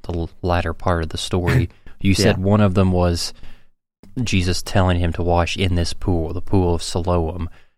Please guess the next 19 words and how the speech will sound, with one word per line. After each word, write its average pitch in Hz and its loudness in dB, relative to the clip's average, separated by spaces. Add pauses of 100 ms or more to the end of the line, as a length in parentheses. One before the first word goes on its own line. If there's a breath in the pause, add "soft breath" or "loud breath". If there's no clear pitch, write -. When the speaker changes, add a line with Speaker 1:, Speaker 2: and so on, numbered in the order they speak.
(180)
Speaker 1:
And 90 0
so 95 2
is 95 2
that, 92 4 (120)
is 107 0
that 110 2
a 95 2
violation, 95 2 (320)
um, 90 -2 (460)
in 98 2
that - -2 (460)
that 90 2 (640)
pool 95 2
was 90 0
off 92 -2
limits 90 0
to 92 0 (560)
immersions 95 0 (400)
other, 95 0